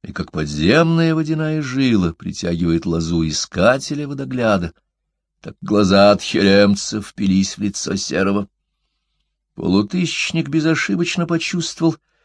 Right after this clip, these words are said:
в невзрачном на вид немолодом мужчине настоящего вожака, и вновь, как и на караванной тропе из Умбара в Хрисаду,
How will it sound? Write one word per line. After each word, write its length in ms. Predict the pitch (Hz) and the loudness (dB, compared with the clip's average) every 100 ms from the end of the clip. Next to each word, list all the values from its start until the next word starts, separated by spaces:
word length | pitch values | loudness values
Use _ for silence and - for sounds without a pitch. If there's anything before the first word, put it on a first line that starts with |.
| _ | _
в 60 | 117 | 2
невзрачном 840 | 156 147 135 151 165 - 175 165 | 4 4 2 4 4 2 -2 0
на 100 | 160 | 2
вид 220 | 156 165 _ | 0 -2 _
немолодом 440 | 147 143 143 135 143 | -8 -6 -4 -4 -4
мужчине 600 | 139 - - - 135 135 | -6 -8 -10 -6 -6 -6
настоящего 760 | 127 - - 117 107 - 110 104 | -8 -8 -4 -4 -4 -4 -4 -2
вожака, 600 | 104 101 98 95 87 87 _ _ _ _ - | -2 -2 -2 0 0 0 _ _ _ _ -4
и 120 | 78 | 2
вновь, 640 | 95 113 131 113 - - _ _ _ | 4 6 4 2 -6 -16 _ _ _
как 180 | - - | -16 -6
и 40 | 85 | -4
на 80 | |
караванной 580 | 82 87 90 104 120 123 | 0 4 6 6 4 0
тропе 520 | 120 123 120 117 107 | -4 -8 -4 0 2
из 180 | 95 85 | 2 2
Умбара 500 | 90 85 92 107 113 | 0 4 6 6 4
в 60 | 110 | 0
Хрисаду, 840 | - 107 - - 104 101 95 92 | -8 -8 -8 2 4 6 2 -4